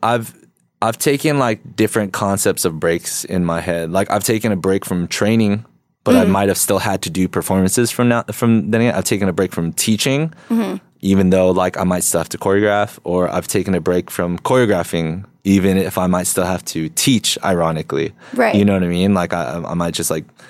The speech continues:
Speaker 1: bring things around in rotation that I know that classes are gonna, like, want from me or, like, have a great experience or lesson. And so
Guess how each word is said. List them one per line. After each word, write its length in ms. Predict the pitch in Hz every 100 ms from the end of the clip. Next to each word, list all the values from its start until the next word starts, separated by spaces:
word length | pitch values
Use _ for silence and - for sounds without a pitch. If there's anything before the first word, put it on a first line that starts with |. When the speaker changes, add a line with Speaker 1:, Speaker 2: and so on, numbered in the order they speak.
| - _ _
Speaker 1:
bring 200 | 95 87
things 260 | 92 87 82
around 280 | 87 85 85
in 80 |
rotation 520 | 85 82 - 82 - 80
that 120 | 80
I 60 |
know 160 | 80 80
that 140 | 71
classes 360 | - 78 80 82
are 60 | 82
gonna, 180 | 80 78
like, 180 | 69
want 200 | 90 90
from 160 | - 85
me 180 | 85 87
or, 160 | 80 78
like, 140 | 69
have 140 | 76
a 40 | -
great 180 | 76 69
experience 400 | - 80 78 76
or 40 |
lesson. 340 | 71 65 - 78
And 120 | -
so 240 | 87 78